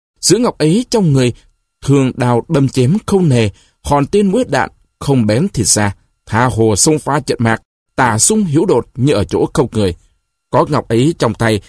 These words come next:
thiên hạ thái bình là chuyện dễ hiểu." Lại có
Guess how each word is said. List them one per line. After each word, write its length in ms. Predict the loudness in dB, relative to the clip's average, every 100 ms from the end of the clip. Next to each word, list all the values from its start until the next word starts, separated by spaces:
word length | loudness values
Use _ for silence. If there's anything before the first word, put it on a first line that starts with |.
| _ -4
thiên 200 | 0 0
hạ 220 | 0 -4 -4
thái 160 | -2
bình 220 | 0 -2 -4 _ -4
là 200 | -2 -2
chuyện 240 | -2 -4 -4
dễ 260 | -4 -2 0
hiểu." 200 | 0 -2 -4 -20 _ _ _ _ _ _ _ _ _ _ _ _ _ _ -4
Lại 160 | -2
có 80 | -2